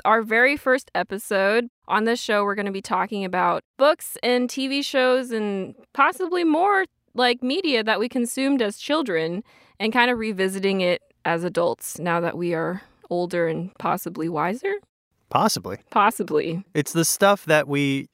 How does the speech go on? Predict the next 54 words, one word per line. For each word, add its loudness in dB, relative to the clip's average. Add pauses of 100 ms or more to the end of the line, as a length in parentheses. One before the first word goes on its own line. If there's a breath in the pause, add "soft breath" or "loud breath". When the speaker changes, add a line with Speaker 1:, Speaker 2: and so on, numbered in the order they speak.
Speaker 2:
uh, 2
used -4
to -2
pretend -2
to -2
be -2
during -2 (120)
our -2
recesses -4 (160)
in -6
Speaker 1:
That's 2
Speaker 2:
elementary 0
Speaker 1:
true, -2
yeah. 0
Speaker 2:
school, -2 (360)
things -4
we -4
would -2
argue -2
over -4
on -6
fan -10
forums, -8 (420)
make -6 (340)
A 2
M -2
Vs 0
on 0
YouTube, 0 (240)
Speaker 1:
<laughs> -12
Speaker 2:
that 4
kind 2
of -4
stuff. -4
And 2
then 2
you 0
forget 2
about 4
it -6
for -10
ten 0
years -4
and -6
you -8
go 0
back 0
and -14
go, -8
"Wow, -2 (840)
I 0
was 0
like 0
that?" -2